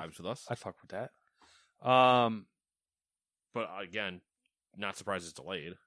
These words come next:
Speaker 2: Yeah, yeah. I mean, I, that's the trend. It seems like everything's getting a delay. Anyways, where was I? Midnight Suns. Uh, so it, that'll most likely be out, uh, by before March twenty twenty-three.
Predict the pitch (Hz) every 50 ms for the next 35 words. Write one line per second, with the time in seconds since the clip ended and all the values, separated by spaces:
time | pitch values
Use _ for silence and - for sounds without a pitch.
0 | _ _ _ _ 139 123 101 - - - - - _ _ _ - - - - -
1 | - 92 95 95 90 90 90 - 95 101 104 107 104 - - 117 110 - - -
2 | - - 107 98 92 - - 95 90 85 85 85 85 82 - - 90 85 90 90
3 | 87 90 87 90 87 87 85 - - 98 87 78 90 90 85 90 87 87 85 85
4 | 87 87 - _ _ _ _ _ _ _ _ _ _ _ _ _ _ _ _ _
5 | _ _ _ _ _ _ _ _ - - _ _ _ _ _ _ _ _ _ -
6 | 147 151 139 127 123 113 123 131 131 127 120 113 110 110 123 143 151 156 151 147
7 | 147 143 - - - - 127 120 113 104 95 90 85 82 82 - - - - -
8 | - 117 117 113 113 113 113 110 104 - _ _ _ _ _ _ _ _ _ _
9 | _ _ - - - 143 135 131 127 127 127 123 123 120 113 101 - _ _ _
10 | _ _ _ _ _ _ _ _ - 160 147 139 117 147 147 156 156 156 147 143
11 | 135 135 139 147 143 - 156 147 135 143 139 123 135 131 123 127 131 127 - -
12 | - 117 117 113 104 101 104 101 101 101 101 101 101 101 98 98 95 - _ -
13 | 117 117 - - 127 123 113 110 110 107 107 110 107 - - - - 110 104 95
14 | - 98 98 95 - - 156 151 147 147 139